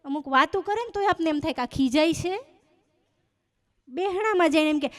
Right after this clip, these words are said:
"ઠીક, તઈ બાપુજી ગયા એમ ને?" અરે, ઓલો બાપ ગયો છે, તે એમ કેમ કરતા ગયા? ડાયાબિટીસ વધી ગયું તો ધ્યાન ન રખાય? લે. હમણાં એક બેહણામાં છે ને, એક ભાઈએ,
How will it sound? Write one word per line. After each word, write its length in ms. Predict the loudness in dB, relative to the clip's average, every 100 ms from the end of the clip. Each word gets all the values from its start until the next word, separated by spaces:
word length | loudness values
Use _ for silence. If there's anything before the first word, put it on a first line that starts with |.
| -18 -2
"ઠીક, 280 | 6 6 6
તઈ 100 | 6
બાપુજી 400 | 8 6 8 6
ગયા 240 | 6 6 6
એમ 140 | 8 6
ને?" 420 | 4 2 -2 -8 -20 _ _ _ _ _ _ _ _ _ _ _ _ _ _ _ _ _ _ -8
અરે, 120 | -2
ઓલો 220 | 0 0
બાપ 380 | -2 2 2 0
ગયો 240 | 0 0 2
છે, 160 | -2
તે 400 | -6 -10 -4 2
એમ 180 | 4 4
કેમ 240 | 4 4
કરતા 280 | 6 4 4
ગયા? 160 | 4 2
ડાયાબિટીસ 540 | 4 6 6 6 4 4
વધી 140 | 6
ગયું 120 | 6
તો 100 | 6
ધ્યાન 280 | 4 4 6
ન 40 | 8 8
રખાય? 480 | 6 4 4 2 0
લે. 100 | 0 0 -6 -20 _ _ _ _ _ _ _ _ _ _ _ _ _ _ _ _ _ _ _ _ -8
હમણાં 360 | -4 -2 -2 -2
એક 80 |
બેહણામાં 600 | -2 0 2 2 2 0
છે 160 | 0 -2
ને, 60 | -2
એક 160 | -2
ભાઈએ, 400 | -2 -2 0 0